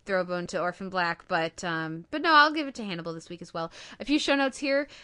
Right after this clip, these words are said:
before we go to our Babylon Five segment. You can find a post up for this episode at sound on sight dot org, where you can leave us a comment and let us know what you thought of the week's T V. You can email us, the televerse at gmail dot com. You can find us on Facebook, like us there, uh, to follow the goings on of Sound on Sight T V and start up a conversation.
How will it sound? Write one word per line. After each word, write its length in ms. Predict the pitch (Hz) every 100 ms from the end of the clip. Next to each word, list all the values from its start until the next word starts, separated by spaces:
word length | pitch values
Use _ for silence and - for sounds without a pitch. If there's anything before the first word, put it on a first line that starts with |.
| -
before 160 | - 226
we 80 | 220
go 120 | 220
to 160 | 233 220
our 120 | 202
Babylon 280 | 202 208 196
Five 240 | 196 196
segment. 380 | 214 208 220 214
You 100 | 208
can 160 | 240
find 260 | 220 220 214
a 40 |
post 240 | 214 247 247
up 80 | -
for 80 |
this 180 | 214 233
episode 340 | 247 226 240 226
at 120 | -
sound 180 | 220 220
on 80 |
sight 160 | 214 214
dot 160 | 196 190
org, 300 | 277 320 302
where 100 | 247
you 60 |
can 120 | 226
leave 120 | 226 214
us 100 | 208
a 40 |
comment 440 | - 214 226 247
and 60 | 226
let 100 | 220
us 80 | 208
know 80 | 202
what 100 | 170
you 120 | 220
thought 160 | 240
of 80 | 226
the 60 | 220
week's 200 | 226 -
T 160 | 240
V. 240 | 214 226 226
You 140 | 196
can 140 | 208 -
email 320 | 226 233 226
us, 260 | 247 277 - - -
the 80 | 190
televerse 400 | 220 202 202 202
at 80 |
gmail 340 | 180 202 196 185
dot 220 | 180 -
com. 380 | - 269 262 269 - - -
You 160 | 208
can 440 | 202 226 202 202 202
find 220 | 196 202
us 120 | 185
on 120 | 202
Facebook, 520 | 196 240 - - 285 226
like 160 | 202
us 140 | 226 -
there, 460 | - 214 233 240 -
uh, 180 | 185 185
to 80 | 196
follow 180 | 214 190
the 60 |
goings 240 | 208 214 208
on 140 | 196
of 60 | 190
Sound 120 | 202
on 60 |
Sight 220 | 208 196 -
T 100 | 196
V 180 | 226 269
and 100 | 233
start 220 | 214 208
up 80 | 208
a 40 |
conversation. 680 | 214 190 - 208 - 277